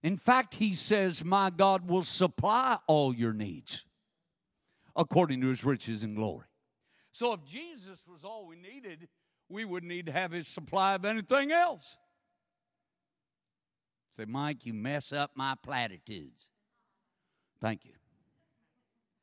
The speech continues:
Let your mind produce your identity.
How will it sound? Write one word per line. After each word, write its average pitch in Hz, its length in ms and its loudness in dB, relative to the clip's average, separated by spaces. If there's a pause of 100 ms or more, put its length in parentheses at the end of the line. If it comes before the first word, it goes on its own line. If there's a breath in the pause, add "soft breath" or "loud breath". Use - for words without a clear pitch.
(2500)
Let 226 440 4
your 311 200 4
mind 156 920 2 (280)
produce 147 600 0
your 143 140 2
identity. 120 640 -4